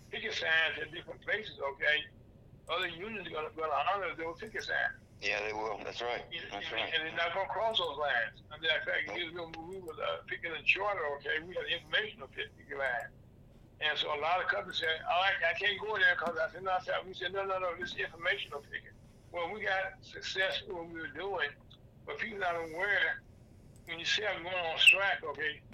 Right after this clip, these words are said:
Speaker 1: there's more than just people that you see going on strike. There's a trickle-down effect to a lot of people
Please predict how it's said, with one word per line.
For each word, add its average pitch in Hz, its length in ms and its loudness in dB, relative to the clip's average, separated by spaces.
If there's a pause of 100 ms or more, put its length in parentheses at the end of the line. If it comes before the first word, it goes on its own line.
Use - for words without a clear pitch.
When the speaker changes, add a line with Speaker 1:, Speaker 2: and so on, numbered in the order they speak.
(240)
Speaker 1:
there's 165 180 -4
more 196 200 -2
than 196 100 -6
just 165 200 -2
people 180 200 -8
that 165 180 0
you 180 100 -4
see 196 500 2 (360)
going 165 160 0
on 156 160 2
strike. 165 480 2 (2500)
There's 170 280 2
a 175 140 -4
trickle-down 185 500 2 (140)
effect 156 420 0
to 160 120 -4
a 160 80 -2
lot 175 380 2
of - 120 -8
people 151 460 -8